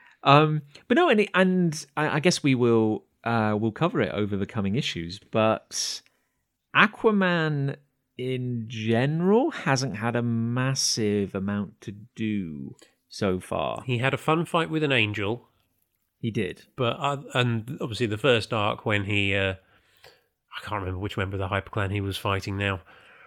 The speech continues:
Speaker 2: Uh, that one, you know.
Speaker 1: Oh, which, uh, yeah, well, Fluxus, the shapeshifter.
Speaker 2: There we go, thank you. Yes,
Speaker 1: He
Speaker 2: him.
Speaker 1: was a whale, a whale who sat on him.
Speaker 2: Yeah, that was fun,
Speaker 1: And,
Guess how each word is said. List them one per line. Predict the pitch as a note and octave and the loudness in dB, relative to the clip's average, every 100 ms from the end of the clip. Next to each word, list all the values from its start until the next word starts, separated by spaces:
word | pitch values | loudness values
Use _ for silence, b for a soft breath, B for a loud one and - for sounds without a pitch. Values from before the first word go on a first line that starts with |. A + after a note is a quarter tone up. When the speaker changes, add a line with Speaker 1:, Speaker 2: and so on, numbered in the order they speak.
| b b b b _ _ | b b b b _ _
Speaker 2:
Uh, | D3+ D3 D3 C#3+ C3 A#2+ A2+ G#2+ | 6 10 12 12 10 10 6 6
that | A#2+ G#2+ | 6 6
one, | G2+ G2+ - | 4 2 -2
you | B2+ | 2
know. | G#2+ C3 | 4 4
Speaker 1:
Oh, | B2 A2 G2 D3+ | 4 2 0 2
which, | A3 - | 0 0
uh, | - - C3+ | -12 -8 -6
yeah, | - D3+ - | -4 -4 2
well, | D#3 D3+ | 6 6
Fluxus, | - F3+ - - B2+ - - - | 6 4 4 0 2 2 2 -2
the | D3+ | -2
shapeshifter. | - G#2+ - G2+ - G2+ | 0 0 -2 -6 -2 2
Speaker 2:
There | C3+ | 4
we | G2 | 4
go, | G2 G#2 | 4 2
thank | A2+ G#2 | 0 0
you. | G2+ | 2
Yes, | A2+ G2+ | 4 4
Speaker 1:
He | - | 6
Speaker 2:
him. | B2+ | 6
Speaker 1:
was | A#2 D3 - | 6 0 2
a | A#2 | 4
whale, | G2+ G#2+ G#2 - | 6 6 4 2
a | |
whale | G#2+ G#2+ G#2 | 2 4 4
who | A2+ | 2
sat | A2+ F#2+ | 0 -2
on | - F2+ | -4 -6
him. | G2+ | 0
Speaker 2:
Yeah, | C3 F#2 E2+ - | 2 2 -2 0
that | C3+ | 0
was | A2 | 2
fun, | G2+ G#2 | 2 4
Speaker 1:
And, | G2 G2+ | 2 0